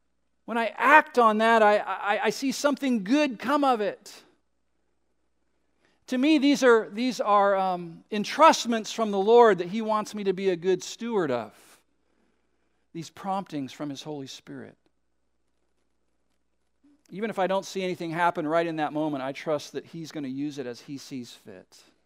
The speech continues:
Well, on this day, at this moment, Peter and John must have sensed something because they didn't do what they typically did. They stopped, they paused,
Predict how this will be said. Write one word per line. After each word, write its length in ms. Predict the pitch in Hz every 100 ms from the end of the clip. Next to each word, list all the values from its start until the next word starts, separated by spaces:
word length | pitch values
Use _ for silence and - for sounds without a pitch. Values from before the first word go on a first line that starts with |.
| _ _ _ _ _ _ _ _ _ _ _ _ _ _
Well, 140 | - 190
on 180 | 208
this 260 | 208 285 -
day, 340 | 190 151 120
at 120 | 131 -
this 260 | 247 233
moment, 460 | 180 139 120 120 -
Peter 300 | 196 214 214
and 160 | 202
John 380 | 160 180 160 139
must 320 | 151 208 -
have 100 | 190
sensed 420 | 147 - 185 147 -
something 480 | 185 175 135 120
because 460 | 127 - 156 143 131
they 160 | 151 147
didn't 260 | 214 220
do 140 | 185 196
what 140 | 190
they 120 | 175
typically 460 | 165 208 185 147 139
did. 240 | 139 139
They 140 | 139 135
stopped, 560 | - - 262 262 254
they 160 | 185 175
paused, 560 | - 240 233 233 233